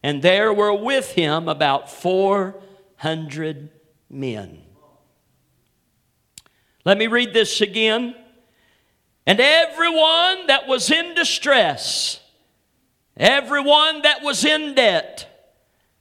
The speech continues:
and everyone that was discontented gathered themselves unto him. Is there anybody in this house this morning that knows what it is to be in distress?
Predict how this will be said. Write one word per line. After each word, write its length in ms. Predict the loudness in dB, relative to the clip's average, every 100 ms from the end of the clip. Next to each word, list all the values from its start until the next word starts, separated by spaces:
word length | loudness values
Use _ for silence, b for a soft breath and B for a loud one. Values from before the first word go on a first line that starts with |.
| _
and 140 | -6 4
everyone 800 | 4 4 0 0 2 2 0 0
that 180 | -2
was 180 | 0 -6
discontented 1200 | -4 -4 -4 -8 -6 -6 -6 -6 -6 -6 -12 -16 _ _ _ _ _ _ _ _ _ -8
gathered 500 | 0 0 0 -6 -8
themselves 960 | -8 -8 -4 -2 -2 -8 -12 -10 -12 _ _ _ _ _ _ _
unto 300 | -12 -12 -8
him. 520 | -8 -8 -12 -12 -18 -20 _ _ _ _ _ _ _ _ _ _ _ _ _ _ _
Is 140 | -10 -2
there 120 | -2
anybody 460 | -2 0 0 0
in 100 | -6
this 220 | -8 -8 -4
house 340 | -4 -4 -8
this 260 | -10 -10 -10
morning 420 | -10 -10 -10 -16 _ _ _ _ _ _ _ _ _ -14
that 140 | -8
knows 440 | 0 0 0 -6 -6
what 200 | -4 -4
it 100 | -4
is 320 | -4 -4 -6
to 140 | -10
be 180 | -6 -6
in 140 | -6
distress? 840 | -8 -8 -6 -6 -6 -6 -6 -8